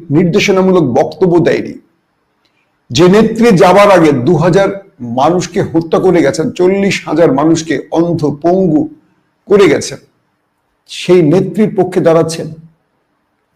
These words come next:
একবার নিজের বিবেককে প্রশ্ন করেন। আপনি কি সুস্থ মানুষ?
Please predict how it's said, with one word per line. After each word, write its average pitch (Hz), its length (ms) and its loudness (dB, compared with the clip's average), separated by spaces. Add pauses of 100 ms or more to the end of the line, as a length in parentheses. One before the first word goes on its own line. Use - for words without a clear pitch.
একবার 165 240 2
নিজের 165 280 4
বিবেককে 214 460 2
প্রশ্ন 160 420 -2
করেন। 151 500 -2 (360)
আপনি 170 220 -6
কি 175 80 0
সুস্থ - 460 -6
মানুষ? 170 600 -2